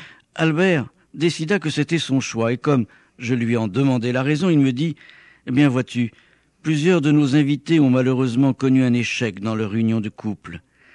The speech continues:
Et nous ne voulons pas, qu'en célébrant cet anniversaire de notre mariage, nous ayons l'air de leur faire la morale. Oh, certes, aujourd'hui, ma femme et moi, nous sommes unis et heureux,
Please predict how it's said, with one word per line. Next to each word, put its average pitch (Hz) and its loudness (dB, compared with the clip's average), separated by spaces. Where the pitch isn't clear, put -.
Et 160 0
nous 175 6
ne 165 4
voulons 185 2
pas, 143 2
qu'en 120 -2
célébrant 127 -2
cet 113 -8
anniversaire 131 -2
de 113 -8
notre 113 -8
mariage, 147 0
nous 165 0
ayons 170 6
l'air 180 2
de 170 2
leur 170 2
faire 160 0
la 139 2
morale. 98 -2
Oh, 127 0
certes, - -2
aujourd'hui, 120 -2
ma 110 -12
femme 131 0
et 127 2
moi, 147 2
nous 123 0
sommes 123 -2
unis 170 2
et 143 2
heureux, 165 2